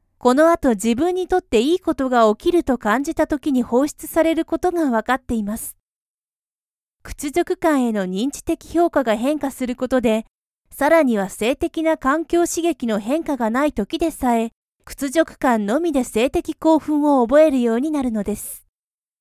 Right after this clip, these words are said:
そしてそれは経験を重ねることで固定化される。私はこうやってマゾ化が起きると考えています。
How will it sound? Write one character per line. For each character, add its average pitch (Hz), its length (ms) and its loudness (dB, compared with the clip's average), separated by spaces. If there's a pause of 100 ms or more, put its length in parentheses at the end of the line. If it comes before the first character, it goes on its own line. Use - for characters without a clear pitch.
(360)
そ 247 180 -2
し - 120 -8
て 294 160 -2
そ 277 160 0
れ 285 140 2
は 285 160 2
経 294 240 0
験 339 260 0
を 330 100 -2
重 311 260 -2
ね 330 120 2
る 330 140 0
こ 330 100 -4
と 359 140 0
で 330 120 0
固 214 160 -6
定 233 220 0
化 240 160 -8
さ 233 160 -10
れ 220 160 -2
る。 226 140 -6 (1040)
私 320 420 0
は 320 160 2
こ 240 220 2
う 330 40 2
や 370 100 2
っ - 60 -8
て 339 160 0
マ 311 140 0
ゾ 320 120 -2
化 320 120 -4
が 302 160 6
起 302 60 0
き 311 160 -2
る 269 80 0
と 330 160 2
考 262 300 -4
え 240 120 -2
て 226 120 -8
い 202 100 -6
ま 220 100 -6
す。 - 240 -14